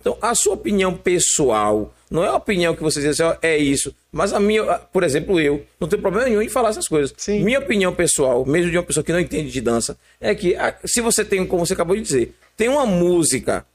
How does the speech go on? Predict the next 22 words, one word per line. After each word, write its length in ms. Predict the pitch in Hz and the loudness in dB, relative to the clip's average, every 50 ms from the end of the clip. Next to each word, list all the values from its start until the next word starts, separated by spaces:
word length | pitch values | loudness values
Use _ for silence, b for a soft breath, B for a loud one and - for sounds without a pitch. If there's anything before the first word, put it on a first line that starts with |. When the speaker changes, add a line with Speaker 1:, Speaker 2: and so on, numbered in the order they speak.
| _ _ _ - | _ _ _ -2
Speaker 1:
e 60 | 214 | 0
eu 200 | 226 220 196 - | 0 2 0 0
tô 380 | - 180 180 180 175 175 - - - | 0 2 2 2 2 0 -2 -4 -6
aqui, 540 | - 139 147 143 - 185 214 247 330 - - - | -4 -4 -2 -2 -2 -2 -2 0 -2 -2 -4 -4
isso 200 | - 320 - - | -4 -2 0 0
aqui 100 | - 466 | 0 0
é 40 | 523 | 0
uma 140 | 523 523 523 | 0 0 0
dança. 380 | 440 427 453 - - 453 427 - _ _ _ _ _ - | 0 0 0 0 -2 -4 -6 -10 _ _ _ _ _ -4
Ou 140 | 208 240 226 | -2 0 0
não 140 | 214 202 190 | 2 2 0
é 40 | |
uma 140 | 185 175 160 | 0 0 0
dança? 400 | 143 139 139 135 123 - 123 - - _ _ - 269 | 0 0 0 0 0 -4 -6 -10 -14 _ _ -6 -4
Speaker 2:
É. 300 | 254 202 143 147 156 185 185 - - _ _ _ | -2 -2 0 -2 -4 -6 -12 -18 -20 _ _ _
Speaker 1:
Pronto, 400 | - 494 349 240 262 262 - 440 | -2 0 2 2 0 0 0 0
resumiu. 500 | 285 240 202 170 175 165 165 165 180 180 | 2 2 2 2 2 2 2 2 0 0
Speaker 2:
Sei. 380 | - - - - - - 107 107 | -2 -6 -10 -16 -14 -14 -8 -4
Speaker 1:
Se 240 | - - - 277 254 | -2 -2 0 0 2
não 260 | 240 214 196 180 160 | 2 2 2 0 0
for, 600 | 123 - - - 165 202 233 277 277 - - - - _ _ _ _ _ - | -2 -4 -4 0 0 2 2 2 0 -2 -6 -12 -18 _ _ _ _ _ -2
os, 180 | 190 196 175 | 0 0 2